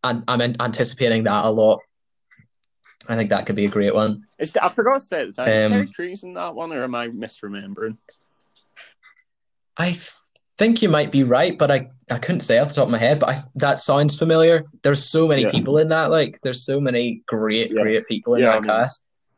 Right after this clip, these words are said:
Speaker 2: I'll,
Speaker 1: Um, but I think you might be
Speaker 2: I'll
Speaker 1: right,
Speaker 2: have to
Speaker 1: yeah.
Speaker 2: take another look at the cast for that one, 'cause, I mean, I, I'm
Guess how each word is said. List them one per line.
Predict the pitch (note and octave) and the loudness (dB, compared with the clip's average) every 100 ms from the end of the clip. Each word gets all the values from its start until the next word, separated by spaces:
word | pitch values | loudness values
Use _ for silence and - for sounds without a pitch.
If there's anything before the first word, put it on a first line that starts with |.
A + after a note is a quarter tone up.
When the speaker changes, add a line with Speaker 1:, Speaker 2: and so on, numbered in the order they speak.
| - | -4
Speaker 2:
I'll, | A#2 A#2+ | 0 2
Speaker 1:
Um, | A#2 A#2 A#2 A#2 - _ - | 4 4 2 -2 -12 _ -4
but | C3+ | -2
I | D3 | 0
think | C#3+ E3+ F3 | 0 -2 0
you | |
might | D#3+ B2+ | 0 0
be | D3+ | 0
Speaker 2:
I'll | D3+ | 4
Speaker 1:
right, | D#3 | 4
Speaker 2:
have | B2+ | 4
to | |
Speaker 1:
yeah. | C3 C3+ | 4 2
Speaker 2:
take | A2 G2 | 0 -10
another | A2+ G2+ G#2+ | -14 -16 -16
look | - - | -18 -20
at | |
the | - | -16
cast | G2+ G2+ A2 | -12 -12 -10
for | G#2+ | -4
that | G#2 G2+ | -2 0
one, | G#2 G2+ | -2 -4
'cause, | G2+ | -8
I | G2 | -10
mean, | G2 G2+ - _ _ - | -12 -14 -18 _ _ -6
I, | G2+ - | -4 -4
I'm | G2+ | -8